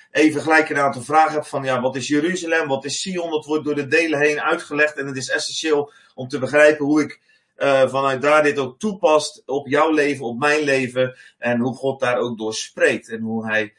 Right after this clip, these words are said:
zich kenbaar maakt en hoe hij kenbaar maakt. Het is eigenlijk een revivalproces wat je hier vindt. Hè, als je heel kort even net hebt meegelezen of meegeluisterd, het gaat eigenlijk van, eh, dat, dat, dat de hemel, dat God door Jesaja heen probeert mensen wakker te schudden, te ontwaken,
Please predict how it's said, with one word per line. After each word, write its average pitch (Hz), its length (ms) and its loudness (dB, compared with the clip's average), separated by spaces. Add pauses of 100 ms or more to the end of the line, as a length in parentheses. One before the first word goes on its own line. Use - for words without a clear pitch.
(160)
zich - 280 -6
kenbaar 143 400 2
maakt 120 240 -2
en 113 60 -4
hoe 113 140 0
hij 110 140 -2
kenbaar 135 360 -2
maakt. 101 240 -6
Het 120 80 -16
is 143 100 -4
eigenlijk 180 360 4
een 170 60 0
revivalproces 185 800 2
wat 175 200 0
je 170 80 -10
hier 156 160 -2
vindt. 175 380 -2 (300)
Hè, 151 100 -2
als 151 200 0
je 147 100 0
heel 151 300 4
kort 170 260 2
even 147 300 -2
net 147 160 0
hebt 131 140 -2
meegelezen 151 680 0
of 123 60 -16
meegeluisterd, 147 920 0 (280)
het 123 160 -2
gaat 151 200 2
eigenlijk 151 480 4
van, 143 480 2 (220)
eh, 131 320 2
dat, 135 240 2
dat, 135 340 2
dat 123 280 0
de 123 140 0
hemel, 143 640 2
dat 127 180 -2
God 160 440 -2
door 131 280 -2
Jesaja 139 420 0
heen 135 220 -4
probeert 131 580 0
mensen 135 400 -6
wakker 175 260 2
te - 80 -10
schudden, 151 340 -4
te 143 80 -8
ontwaken, 143 720 0